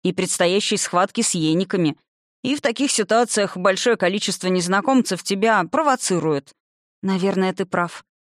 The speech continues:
согласилась она, нежесть в его объятиях. «Не переживай, со временем всё придёт в норму. На тебя просто навалилось слишком много всего», — утешал Мэлен.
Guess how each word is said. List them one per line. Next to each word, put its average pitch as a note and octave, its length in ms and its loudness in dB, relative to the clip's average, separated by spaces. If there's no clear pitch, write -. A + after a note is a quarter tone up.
согласилась F3+ 600 0
она, F#3+ 180 2
нежесть F#3 380 0
в - 40 -10
его F3+ 200 0
объятиях. F3 640 -4
«Не B3+ 100 0
переживай, E3 640 0
со - 220 -4
временем A3+ 360 2
всё A3 160 -2
придёт F3 300 -2
в E3+ 80 -2
норму. E3+ 420 0
На A#3+ 120 -2
тебя E4+ 220 0
просто A#3 320 -2
навалилось A3+ 520 2
слишком A3 420 0
много G#3 320 2
всего», — G3 440 -2
утешал E3+ 400 -2
Мэлен. E3+ 400 0